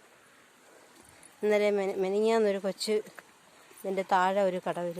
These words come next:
വീണു മരിച്ചു. അതുകൊണ്ടൊരു പേടി. നമ്മളെ സൂക്ഷിച്ച, ഓ, അച്ഛനും മോളും അപ്പുറത്ത് കിടന്നു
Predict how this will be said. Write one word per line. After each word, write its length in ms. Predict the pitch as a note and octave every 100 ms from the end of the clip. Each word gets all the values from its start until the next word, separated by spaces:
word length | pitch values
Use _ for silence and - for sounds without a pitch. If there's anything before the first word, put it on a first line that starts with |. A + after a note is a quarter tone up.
| F3+
വീണു 180 | F3+ F3+ F#3+
മരിച്ചു. 320 | D#3 D#3+ G3 G#3 -
അതുകൊണ്ടൊരു 420 | E3 E3 F3+ E3 E3
പേടി. 280 | E3 D#3 - - - - - - - - - - - - - - -
നമ്മളെ 220 | D#3+ D#3 F3
സൂക്ഷിച്ച, 380 | F3+ - - G#3+ B3 - - - - - - - -
ഓ, 20 | G3 E3
അച്ഛനും 400 | - G#3 A3+ A3
മോളും 220 | G#3 G#3 F#3
അപ്പുറത്ത് 340 | - G3+ - F3+
കിടന്നു 280 | E3+ F#3